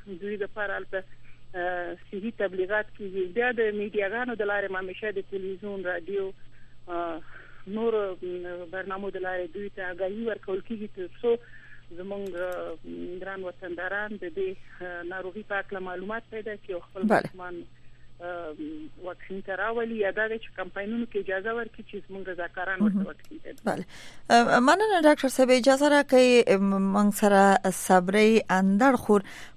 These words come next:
Speaker 2: په لاین کې ده. دا به خپله تجربه را سره شریکه کړي او اوسنی حالت به هم را سره شریک کړي، البته نورو خویندو سره هم چې،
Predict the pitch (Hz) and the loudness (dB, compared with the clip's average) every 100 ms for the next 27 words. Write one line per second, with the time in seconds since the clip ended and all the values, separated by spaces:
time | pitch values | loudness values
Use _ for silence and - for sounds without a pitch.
0 | - 220 240 277 311 320 294 269 262 277 | 6 10 12 10 8 4 6 6 8 8
1 | 302 - 339 339 330 311 320 320 302 285 | 6 4 4 6 6 6 8 8 8 6
2 | 262 254 247 247 247 226 240 226 226 208 | 6 6 4 6 2 4 4 6 6 6
3 | 196 190 196 190 180 180 185 220 233 220 | 6 4 4 4 6 6 6 6 6 8
4 | 233 220 208 208 - 185 - 202 208 - | 8 8 10 10 8 2 4 4 4 6
5 | 196 185 185 180 175 175 214 220 226 220 | 6 6 4 4 2 4 6 6 6 6
6 | 214 202 214 | 6 6 6